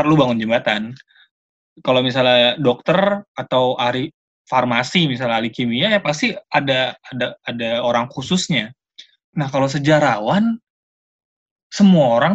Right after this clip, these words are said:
tuh baca buku aja udah bi-, bisa, bi-, me-, bisa mentahbiskan diri mer-, dia sebagai seorang sejarawan loh. <laughs> Jadi,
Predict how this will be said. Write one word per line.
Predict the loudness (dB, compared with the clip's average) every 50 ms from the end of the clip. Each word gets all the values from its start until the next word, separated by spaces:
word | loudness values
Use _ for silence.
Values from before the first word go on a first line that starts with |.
| 0
tuh | 2 4
baca | 4 4 2 2 -2 -2
buku | -2 -4 -4 -2 0 0 2
aja | 2 0 0
udah | -2 -2 -2
bi-, | -2 -2 -4 -6 -6
bisa, | -6 -8 -6 -4 -6 -6 -6 -8
bi-, | -10 -4 -2 -2 -2 -2
me-, | -4 -6 -6 -6 -6
bisa | -6 -6 -4 -4 -4
mentahbiskan | -4 -4 -6 -8 -6 -6 -6 -6 -6 -8 -10 -10 -10 -6 -4 -4 -4 -2 -2
diri | -4 -4 -2 -4 -4
mer-, | -4 -6 -8 -8 -8
dia | -6 -4 -4 -4
sebagai | -4 -6 -8 -10 -8 -8 -8 -8
seorang | -6 -6 -4 -6 -6
sejarawan | -8 -6 -6 -4 -2 0 0 2 0 0 -2
loh. | -4 -8 _ _ _ _ -20 -20 -20 -14 _ -4
<laughs> | -2 0 2 2 0 0 0 0 0 0 -2 -6 -14 -14 -14 _ -12 -10 -10 -10 -8 -6 -4 -4 -6 -6 -8 -18 -20 -20 -20 -14 -6 -4
Jadi, | -2 -2 -2 -4